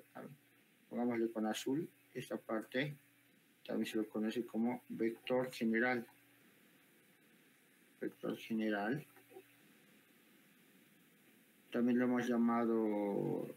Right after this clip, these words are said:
el vector que pertenece al espacio, ¿no?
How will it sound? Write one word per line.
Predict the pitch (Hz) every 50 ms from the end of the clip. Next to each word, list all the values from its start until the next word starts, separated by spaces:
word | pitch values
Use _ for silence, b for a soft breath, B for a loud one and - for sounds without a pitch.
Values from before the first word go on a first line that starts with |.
| - - -
el | 113 117 110
vector | 120 120 113 117 - - 135 135 135
que | 135 127
pertenece | 120 - - 117 - - 117 117 120 117 113 -
al | - 113
espacio, | 110 - - - - 131 131 131 - 110 110
¿no? | 117 - -